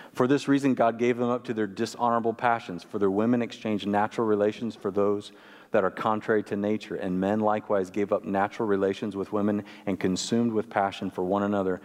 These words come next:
men committing shameless acts with men and receiving in themselves the due penalty for their error.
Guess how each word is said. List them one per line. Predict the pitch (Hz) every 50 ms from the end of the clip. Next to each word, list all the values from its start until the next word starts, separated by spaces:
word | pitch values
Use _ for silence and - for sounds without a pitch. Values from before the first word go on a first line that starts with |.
| - - - -
men | 101 98 98 104 113 117
committing | - - 107 107 107 104 104 98
shameless | 90 - - 110 107 110 110 104 -
acts | 107 104 98 95 - -
with | 98 90 - 101
men | 95 95 92 92 92 -
and | - 92 90
receiving | 90 87 - - - 110 107 113 107
in | 101 98 95
themselves | 92 90 87 - 98 95 92 92 87
the | 87 90
due | 85 98 98 90
penalty | - - 101 95 87 90
for | 87 - - 90
their | 87 85 - -
error. | - 87 82 80 78